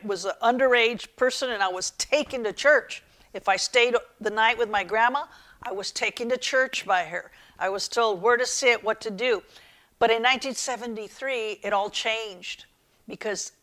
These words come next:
I asked Jesus to come into my life. I was saved. I was filled with the Holy Ghost at, at that same time that I, that I asked him to come into my heart and to change me. And he knew I needed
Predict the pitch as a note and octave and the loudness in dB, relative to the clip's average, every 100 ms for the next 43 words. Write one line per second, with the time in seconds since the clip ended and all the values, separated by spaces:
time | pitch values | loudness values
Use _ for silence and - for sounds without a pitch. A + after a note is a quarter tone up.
0 | - G#3 G#3 G#3 - G#3+ G3 G3+ - G3 | 2 4 6 2 -2 -8 -8 -8 -8 -8
1 | - G#3 G#3 F#3+ F#3 F#3+ G#3 A#3+ B3 - | -8 -8 -6 -6 -4 4 6 6 2 -20
2 | _ _ _ _ - F#3+ F#3 - G#3+ A3 | _ _ _ _ -8 -6 -6 -4 0 0
3 | C4 A3+ - - A#3+ A3+ A3 F3+ - A#3 | 0 -2 -4 2 4 4 -2 -8 0 2
4 | A#3 G3 G#3+ B3 - - G3 - - F3+ | 2 0 0 0 -4 -6 -6 -6 -8 -4
5 | E3 E3 - A#3 A3+ A3 - - G#3 A3 | -2 -2 -2 -2 -2 -4 -6 -2 0 0
6 | B3+ D4+ - _ _ _ _ - G3+ F#3 | -2 -6 -14 _ _ _ _ -6 -4 -4
7 | F3 G3 F#3 F3 F#3 _ - _ A3 G3 | -2 0 0 -2 -12 _ -20 _ -2 -2
8 | - A3 G3+ - A#3 G#3+ G#3+ G3 F#3+ A3+ | -2 -6 -8 -4 -6 -4 -8 -8 -6 -2
9 | B3 C#4 - _ _ F#3+ F3+ E3 G#3+ A#3 | -2 -2 -8 _ _ -16 -12 -8 -6 -6
10 | B3 D4+ F#4 _ _ _ _ _ _ _ | -6 -8 -10 _ _ _ _ _ _ _
11 | G3+ F#3+ G3+ A3 A#3 A3+ A#3+ E3 | -10 -8 -8 -4 -4 -2 0 0